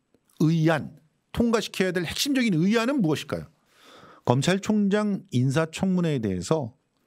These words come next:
사실상 여야는 어떻게 진행할지 뭐 그, 어, 상황들 갖고 이제 힘겨루기가 한창이죠. 그 상황에서 대통령은 인사청문회를,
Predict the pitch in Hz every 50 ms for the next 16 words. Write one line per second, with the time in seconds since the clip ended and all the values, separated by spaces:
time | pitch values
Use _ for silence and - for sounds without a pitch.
0 | _ _ _ _ _ _ _ _ _ _ _ _ _ - - - 147 170 190 -
1 | - 127 98 87 87 117 160 190 220 214 196 _ _ _ _ _ _ _ _ _
2 | _ _ 120 104 110 131 160 180 190 151 104 92 101 120 123 110 82 76 82 101
3 | - - 127 123 - - 208 196 - - 131 123 139 151 156 151 139 117 - -
4 | - 123 113 101 90 92 - 113 117 104 98 95 95 - - 123 117 117 113 107
5 | 107 - - _ _ _ _ _ _ _ _ _ _ _ _ - - 104 98 98
6 | - - - 160 156 147 127 110 110 98 82 90 - _ _ _ _ _ _ _
7 | _ _ - - 101 - - 120 110 104 95 85 95 90 82 80 85 101 - _
8 | _ _ _ _ _ _ _ _ _ _ - - - 196 196 196 175 160 127 107
9 | 90 98 85 82 80 - - 143 - 139 113 90 85 - 104 87 78 - _ _
10 | - - - - - 143 135 160 160 151 139 127 120 131 170 190 196 - _ -
11 | - 113 - 131 127 120 104 101 123 175 202 196 - - - - - _ _ -
12 | 127 131 143 139 160 160 - 160 160 147 139 135 131 123 120 127 156 185 208 208